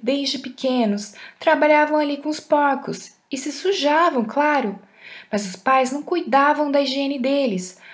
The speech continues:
cuidavam mais da limpeza do chiqueiro e do matadouro do que dos meninos, e eles não tiveram muita noção de higiene pessoal, não. O David se ressentia, mas o Robert não. Ele era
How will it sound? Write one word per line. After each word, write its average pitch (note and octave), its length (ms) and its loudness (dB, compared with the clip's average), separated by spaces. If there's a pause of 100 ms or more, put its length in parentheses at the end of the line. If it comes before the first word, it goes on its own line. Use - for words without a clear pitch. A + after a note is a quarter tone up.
(160)
cuidavam D4 460 2
mais C4+ 340 0
da A#3 100 -2
limpeza A3 420 0
do A3+ 120 -2
chiqueiro C4+ 720 0
e C4+ 60 -6
do B3+ 100 -4
matadouro C4 800 2 (280)
do D#4 80 -4
que - 100 -12
dos D#4+ 160 -6
meninos, D#4+ 600 -2
e B3+ 60 -2
eles D4+ 200 -2
não E4 140 -2
tiveram D#4+ 720 4
muita A#3 280 2
noção G#3+ 340 0
de G3 80 2
higiene F#3+ 280 0
pessoal, G#3 480 -4
não. B3 300 -2 (760)
O F#3+ 80 -6
David F#3+ 460 4
se - 280 -4
ressentia, G#3 800 0 (280)
mas F3 160 -2
o E3+ 120 -4
Robert F3+ 600 2
não. E3+ 380 -2 (720)
Ele G3+ 340 2
era G#3 400 4